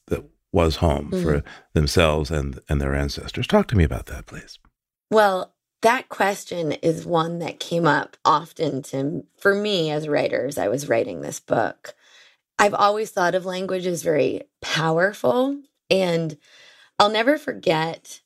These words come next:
Speaker 2: chatting with a man named John Bear Mitchell, who is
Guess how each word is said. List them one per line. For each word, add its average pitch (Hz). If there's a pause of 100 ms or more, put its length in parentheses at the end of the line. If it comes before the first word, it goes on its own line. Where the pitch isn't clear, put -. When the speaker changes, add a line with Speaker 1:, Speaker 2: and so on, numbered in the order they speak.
(200)
Speaker 2:
chatting 175 (100)
with 160 (300)
a 190
man 170
named 165
John 170
Bear 147
Mitchell, 143 (120)
who 160 (100)
is 160